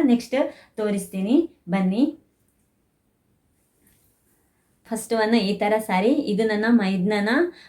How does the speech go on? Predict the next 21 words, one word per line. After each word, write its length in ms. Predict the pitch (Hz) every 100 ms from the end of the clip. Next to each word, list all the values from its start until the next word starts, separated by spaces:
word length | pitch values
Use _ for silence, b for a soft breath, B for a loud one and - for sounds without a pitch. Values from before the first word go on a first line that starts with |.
| B
ಆ, 60 | 196 196 196 185
ಎಂಗೇಜ್ಮೆಂಟಿಗೆ 680 | 214 226 240 214 214 208 208
ಅಂತ 120 | 214
ತೆಗ್ದಿರೋದು, 680 | 220 196 175 170 196 196 226
ಒಂದೇ 440 | 269 - 196 226 269
ಸಲ 220 | 247 220 208
ಉಟ್ಟಿರೋದು. 520 | 190 202 190 190 220
ಈ 180 | 254 254
ಸ್ಯಾರಿದು 540 | 254 208 208 208 202
ಬ್ಲೌಸ್ 720 | 269 214 214 226 233 233 269
ಕಲರ್ 320 | 233 214 220 214
ಬಂದ್ಬಿಟ್ಟು 580 | 214 208 202 - 277
ಈ 160 | 254 214
ಥರ 240 | - 185 202 269 330 B B B
ನೋಡಿ, 200 | 208 226
ಇದಕ್ಕೆ 240 | 233 185 240
ನಾನು 320 | 226 233 247
ಪ್ಯಾಚ್ 340 | 214 202 208
ವರ್ಕ್ 260 | 226 226 196 247 320 277
ಡಿಸೈನ್ 480 | 190 214 190 226 240
ಮಾಡಿದ್ದು. 440 | 208 196 202 185